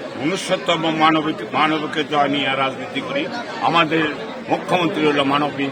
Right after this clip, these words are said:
মুখ্যমন্ত্রী মমতা বন্দ্যোপাধ্যায়। তিনি যে কোনো একটা রিক্সা দুর্ঘটনায় টাকা দেন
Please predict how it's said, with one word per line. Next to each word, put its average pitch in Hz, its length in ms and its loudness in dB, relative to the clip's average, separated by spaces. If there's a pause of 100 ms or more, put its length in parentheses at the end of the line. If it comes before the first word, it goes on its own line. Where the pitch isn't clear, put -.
(120)
মুখ্যমন্ত্রী 127 560 -4
মমতা 123 400 0
বন্দ্যোপাধ্যায়। 110 720 -2 (280)
তিনি 202 220 6
যে 185 200 6
কোনো 208 260 4
একটা 208 260 6
রিক্সা 196 460 4
দুর্ঘটনায় 180 680 2
টাকা 156 280 2
দেন 139 340 2